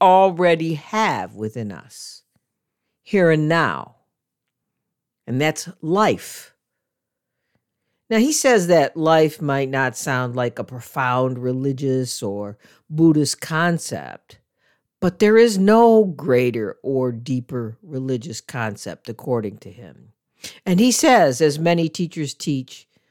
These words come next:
quote, "Becoming a Buddha means becoming awakened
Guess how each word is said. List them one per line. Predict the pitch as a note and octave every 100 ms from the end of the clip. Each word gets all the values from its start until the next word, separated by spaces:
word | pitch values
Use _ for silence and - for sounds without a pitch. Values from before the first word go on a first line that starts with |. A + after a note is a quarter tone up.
| _
quote, | - G#3 F#3 F#3 D3+
"Becoming | D3+ - A3+ A3+ A3 G#3+
a | -
Buddha | D3 B2 F#3+ G3+ A#2+ G2 - _ _ _ -
means | C#3+ D3 D3 C#3
becoming | - D3 C#3+ D#3+ C3 B2 B2 B2+ - _ _ -
awakened | C3+ C#3 F#3 B3 - G#2 F#2+ F#2+